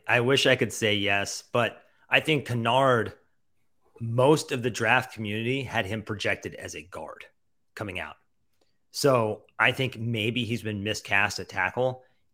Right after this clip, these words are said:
and he's such a good player and he's got the frame. I get why they wanted to try it, but it sounds like it's not working out. Uh, Prince, I've never taken too seriously in terms of becoming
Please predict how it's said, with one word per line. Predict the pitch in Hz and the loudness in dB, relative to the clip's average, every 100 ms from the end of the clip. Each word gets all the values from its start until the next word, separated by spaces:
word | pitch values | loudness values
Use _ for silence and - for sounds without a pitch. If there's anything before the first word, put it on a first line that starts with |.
| - | -6
and | 117 113 107 107 - | -4 -4 -6 -10 -10
he's | 131 123 | -6 2
such | 180 156 | 2 4
a | |
good | 131 - | 2 4
player | 123 127 117 | 4 6 6
and | 101 | 2
he's | 98 | -2
got | - 113 - | 0 2 0
the | 101 | -6
frame. | - 131 117 95 - | 0 2 2 -2 -4
I | 98 | -4
get | 98 127 | -2 -4
why | 110 | -4
they | 104 | -4
wanted | 101 104 107 95 | -4 -4 -4 -8
to | 95 | -10
try | - 113 107 | -2 2 2
it, | 98 - | 0 -4
but | 104 | -12
it | - - | -10 -2
sounds | 127 143 117 | 2 4 2
like | 104 | -4
it's | 101 | -6
not | 107 95 107 | -6 -6 -8
working | 101 98 104 | -12 -6 -4
out. | 107 104 _ _ _ _ _ _ _ - | -2 -4 _ _ _ _ _ _ _ -4
Uh, | 110 104 101 98 | 0 0 -2 -6
Prince, | - 135 127 120 - | 0 2 2 0 -4
I've | 127 113 | 0 0
never | 110 113 107 | -2 -4 -4
taken | 104 110 110 107 104 101 104 - - | -4 -4 -2 -4 -6 -6 -10 -12 -10
too | - 117 | -2 -2
seriously | - 120 113 - 127 123 107 | 0 -2 -2 -2 -2 -2 -4
in | 104 | -6
terms | - 113 113 107 - | -2 -2 -2 -4 -4
of | 113 107 101 95 _ _ _ _ _ | -2 -2 -4 -10 _ _ _ _ _
becoming | 120 117 - 127 117 110 | -10 -6 -2 -2 -2 -6